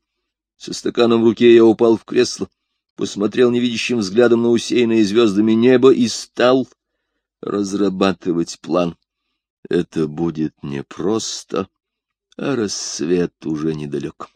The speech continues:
Продолжавшая всё время покалывать на грани сознания мысль, наконец, всплыла. Мне придётся сдаться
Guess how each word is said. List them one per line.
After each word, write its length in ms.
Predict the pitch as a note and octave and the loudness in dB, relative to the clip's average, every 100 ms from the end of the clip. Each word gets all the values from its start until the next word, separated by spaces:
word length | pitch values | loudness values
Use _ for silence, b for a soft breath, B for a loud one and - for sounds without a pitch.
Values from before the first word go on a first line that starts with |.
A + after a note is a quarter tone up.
| _ _ _ _ _ _ _ _ _ _ _ _ _ b b b b b b _ | _ _ _ _ _ _ _ _ _ _ _ _ _ b b b b b b _
Продолжавшая 960 | - C#3 E3 E3 D#3+ A3+ G#3 - G3+ F#3+ | 0 4 6 6 6 2 0 0 2 2
всё 320 | - G3+ G3+ | 2 4 4
время 300 | F3 G3 F3 | 6 4 2
покалывать 560 | D#3+ - G3+ D#3+ A2 | 0 2 2 2 2
на 100 | A2 | 0
грани 320 | G#2+ D#3 E3 A2+ | -2 0 -2 -2
сознания 640 | - G2+ D3+ F#3 B2+ G2 | 0 0 0 0 2 0
мысль, 480 | G2 G3 A3+ - G2+ | 0 -2 -4 -6 -4
наконец, 460 | G2 - F#2 - | -4 -4 -4 -6
всплыла. 640 | - - - F3+ E3 C3+ F#2 _ _ _ _ _ _ _ _ | -8 -12 -12 -8 -4 -4 -4 _ _ _ _ _ _ _ _
Мне 220 | - - - | -12 -8 -8
придётся 520 | - B2+ D3 - F2 | -6 -4 -4 -4 -10
сдаться 500 | D#2 E2+ - - | -4 -6 -6 -10